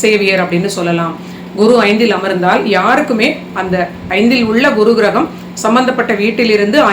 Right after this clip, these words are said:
ஐந்திலிருந்து அந்த வீட்டையே பார்ப்பார். அந்த வகையில் கும்பமாகிய வீடு நண்பர்களுக்கு ஐந்தில் உள்ள குரு கிரகம் ஒன்பதாம் பார்வையாகிய விசேஷ பார்வையில்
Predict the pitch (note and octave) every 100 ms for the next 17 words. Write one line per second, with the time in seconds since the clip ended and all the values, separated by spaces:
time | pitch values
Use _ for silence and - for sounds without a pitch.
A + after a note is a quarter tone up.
0 | G#3 A#3 A3+ F#3+ F#3+ C4 F4+ - - -
1 | - - G#3+ A3 G#3 D4 C#4+ C4 - F#3
2 | F3+ F3+ E3+ - - - G#3 G#3 G#3 G#3
3 | A3 D4 A#3 A3 A#3 G3+ G#3 A3 A3+ G#3+
4 | G3 G#3+ A3 A3 F#3+ G3 F#3 F3+ F3 F#3
5 | E3+ - - - F#3+ B3 D4+ C#4+ A3+ G3
6 | F3+ G3 F3+ F3+ B3 B3+ G3 A3+ C4 B3+
7 | G#3 F3+ F3+ F3 F3 E3 A3+ G3+ F3 G3+
8 | A3 F3 F3+ F3 F3 G#3